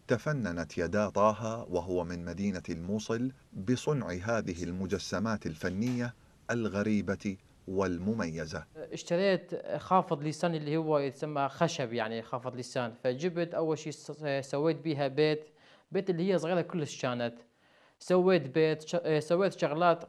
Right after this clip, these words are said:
Speaker 2: قديمة يعني بالخشب، وشوي شوي طورت نفسي، يعني سويت برامج التيك توك اللي هي سويت البيج، قمت أنشر بيه، ما شاء الله صارت بيه تفاعل كلش كبيرة بالبيج بالتيك توك،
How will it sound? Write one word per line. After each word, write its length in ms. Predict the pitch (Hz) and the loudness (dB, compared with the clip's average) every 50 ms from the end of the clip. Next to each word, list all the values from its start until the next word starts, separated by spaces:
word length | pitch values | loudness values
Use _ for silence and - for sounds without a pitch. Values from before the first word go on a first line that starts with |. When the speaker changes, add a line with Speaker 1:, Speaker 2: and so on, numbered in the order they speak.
| - - | -2 0
Speaker 2:
قديمة 440 | - 165 151 147 170 175 170 160 151 | 2 2 2 2 0 0 2 2 2
يعني 280 | 143 156 156 147 143 | 2 2 0 -2 -2
بالخشب، 580 | 139 127 143 131 - - 151 - - 135 123 117 - - _ _ _ _ _ _ - _ - - _ - | -2 -2 -4 -2 -2 -4 -6 -4 -2 -4 -4 -4 -6 -12 _ _ _ _ _ _ -20 _ -20 -20 _ -2
وشوي 680 | - 160 156 151 147 147 139 - - 196 214 214 202 | 2 2 4 4 4 2 0 0 2 4 6 6 6
شوي 280 | 170 175 185 185 175 165 | 4 2 2 4 4 4
طورت 460 | 160 - 156 151 165 170 160 160 165 | 4 4 4 6 6 6 6 6 4
نفسي، 420 | 156 151 - - - - 151 147 139 | 0 -2 -2 -4 -4 -2 0 2 4
يعني 800 | 131 123 117 113 113 117 113 110 110 113 113 117 110 110 110 | 4 4 4 2 0 -2 -2 -4 -4 -6 -8 -8 -8 -10 -10
سويت 360 | 113 - 143 143 139 156 151 | -8 -6 -2 0 0 0 0
برامج 480 | 147 123 123 147 139 143 151 151 139 131 | -2 0 0 0 0 0 -2 -2 -4 -6
التيك 400 | 127 - - - 151 151 - - | -8 -10 -8 -8 -8 -8 -6 -4
توك 320 | - 143 143 143 139 - | -2 0 0 0 -2 -6
اللي 240 | 135 123 131 123 131 | -8 -6 -4 -4 -4
هي 60 | 131 | -4
سويت 300 | 123 127 135 131 131 131 | -4 -2 -2 -2 -2 -4
البيج، 600 | 139 120 120 120 143 151 151 151 147 127 - - | -6 -8 -2 2 4 6 6 6 4 2 0 -4
قمت 220 | 139 143 143 139 - | -2 -2 -2 -4 -2
أنشر 360 | - 156 143 127 - 147 127 | -2 -2 -4 -2 -2 -4 -4
بيه، 260 | 127 131 151 156 156 | -2 -2 -2 0 0
ما 180 | 151 139 135 131 | 0 0 -2 -2
شاء 160 | 123 - 147 | -2 -2 0
الله 120 | 147 156 | 0 0
صارت 280 | 147 - 165 156 151 151 | 0 2 0 0 0 0
بيه 120 | 156 165 | -2 -4
تفاعل 480 | 151 - 147 143 - 175 170 147 143 139 135 135 131 - - | -4 -4 -6 -2 2 4 6 6 6 4 0 -6 -12 -8 -6
كلش 520 | 180 165 165 156 147 151 - - - - | -6 -4 -2 -2 -4 -6 -8 -12 -8 -8
كبيرة 320 | - 131 135 143 147 147 143 | -6 -2 0 2 2 2 2
بالبيج 580 | 135 135 135 135 131 139 156 151 151 143 127 | 0 -2 -4 -2 0 2 4 4 4 2 0
بالتيك 500 | 127 135 135 135 - - 147 135 - - | -4 -8 -10 -10 -6 -6 -6 -6 -4 0
توك، 240 | - 151 147 147 147 | 2 4 4 4 2